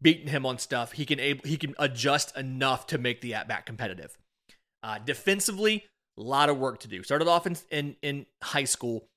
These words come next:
They played him in twenty-one in rookie ball at a lot of second base. Now he's playing at kind of third base. He has above average arm,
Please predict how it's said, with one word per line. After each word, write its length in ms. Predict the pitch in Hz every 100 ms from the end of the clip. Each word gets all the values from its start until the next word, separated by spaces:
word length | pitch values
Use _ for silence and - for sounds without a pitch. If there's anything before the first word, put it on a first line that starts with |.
| - _
They 120 | 135
played 340 | 127 - 170 196
him 80 | 196
in 80 |
twenty-one 560 | 165 - 170 165 151 147
in 140 | 135
rookie 220 | 127 131 123
ball 220 | 123 120
at 200 | 107 -
a 80 | 143
lot 180 | 120
of 60 | 113
second 400 | - 135 127 110
base. 340 | 131 180 -
Now 180 | 131 131
he's 140 | 131 -
playing 280 | 143 123
at 60 | 110
kind 160 | - 98
of 60 | -
third 240 | 175 190 170
base. 380 | 180 180 - - _ _ _ -
He 140 | 151
has 340 | 131 156 156
above 380 | 143 120 131 131
average 380 | - 117 113 101 -
arm, 440 | 143 156 165 165